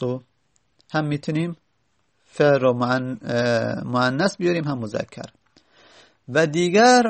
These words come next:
فاعلمون جمع تکسیر باشه، فاعلمون جمع تکسیر بود، ما می‌تونیم فعل رو هم مؤنث بیاریم، هم مذکر. خب مثلاً رجل جمع تکسیرش می‌شه رجال.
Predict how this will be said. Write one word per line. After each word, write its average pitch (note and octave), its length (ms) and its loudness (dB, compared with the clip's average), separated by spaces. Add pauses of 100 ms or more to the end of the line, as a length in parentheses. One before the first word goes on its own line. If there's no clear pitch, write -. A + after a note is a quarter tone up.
فاعلمون G3 680 2
جمع F#3 280 2
تکسیر D3+ 520 -2
باشه، A#2 480 -4 (680)
فاعلمون C3+ 680 4
جمع D3 280 2
تکسیر D#3+ 520 0
بود، A3+ 300 -2 (500)
ما D3 140 0
می‌تونیم F#3 600 -2 (540)
فعل A3+ 400 4
رو F#3+ 380 4 (100)
هم G3 200 -4
مؤنث D3 540 0
بیاریم، E3 240 0
هم D#3 160 -2
مذکر. B2 540 -2 (840)
خب C#3 140 -4
مثلاً D3 500 2
رجل F3 720 4 (180)
جمع D3+ 280 0
تکسیرش D3+ 640 -2
می‌شه C3 220 -4
رجال. B2+ 640 4